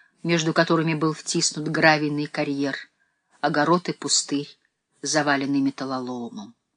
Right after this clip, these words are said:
Где-то в середине выделялось яркое пятно, теннисная площадка, совершенно не подходившая к этому пейзажу.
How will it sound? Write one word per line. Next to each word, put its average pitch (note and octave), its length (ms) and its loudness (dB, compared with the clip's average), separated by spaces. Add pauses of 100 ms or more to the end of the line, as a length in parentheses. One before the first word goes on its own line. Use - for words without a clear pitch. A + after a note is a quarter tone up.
(680)
Где-то G#3+ 360 6
в - 40 -2
середине A3+ 500 10
выделялось F#3+ 540 8
яркое A3 480 8
пятно, D#3+ 640 0 (680)
теннисная F#3 580 4
площадка, F3+ 640 4
совершенно G#3+ 540 4
не G#3+ 140 6
подходившая E3+ 720 0
к - 80 -8
этому C#3+ 240 -4
пейзажу. C3+ 580 -4